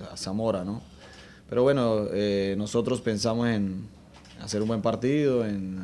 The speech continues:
hacer nuestro trabajo. Eh, hemos entrenado bien,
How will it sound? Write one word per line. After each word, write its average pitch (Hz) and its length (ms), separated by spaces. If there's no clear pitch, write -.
hacer 101 240
nuestro 107 260
trabajo. 110 680
Eh, 104 320
hemos 113 180
entrenado 104 440
bien, 123 320